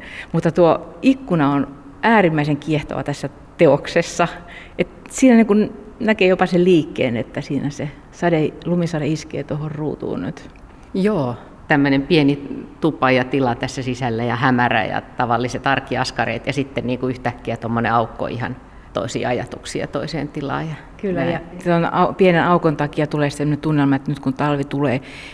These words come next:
Speaker 1: niin se elämä ahtautuu entistä enemmän tänne pieneen tupaan kenties. Kesä on takana, jolloin on voinut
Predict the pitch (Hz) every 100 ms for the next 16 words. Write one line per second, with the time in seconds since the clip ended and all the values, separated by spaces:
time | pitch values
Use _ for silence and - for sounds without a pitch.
0 | - 131 - - 160 160 139 139 127 -
1 | - - 156 - 151 151 147 143 147 151
2 | 156 143 131 127 127 127 156 151 135 131
3 | 147 127 101 131 - - - - 151 -
4 | - - - 185 175 151 151 160 151 151
5 | 143 143 139 139 143 143 139